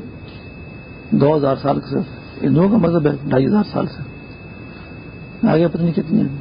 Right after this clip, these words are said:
ڈھائی ہزار سال سے کوئی بل صفائی نہیں ہوئی اور چل رہا ہے۔ کوئی پہاڑ گر جائے، تودا گر جائے،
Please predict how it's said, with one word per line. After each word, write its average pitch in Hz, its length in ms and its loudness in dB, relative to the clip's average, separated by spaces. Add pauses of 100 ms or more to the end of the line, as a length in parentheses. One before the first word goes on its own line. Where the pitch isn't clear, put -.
ڈھائی 165 280 6
ہزار 170 260 6
سال 170 200 2
سے 185 120 2
کوئی 185 160 6
بل 147 160 2
صفائی 143 320 2
نہیں 180 140 4
ہوئی 143 220 4 (480)
اور - 160 2
چل 127 220 2
رہا 170 360 -2
ہے۔ - 300 -16 (1200)
کوئی 165 180 6
پہاڑ 156 360 2
گر 170 100 4
جائے، 156 280 4
تودا 160 280 4
گر 147 160 2
جائے، 139 280 4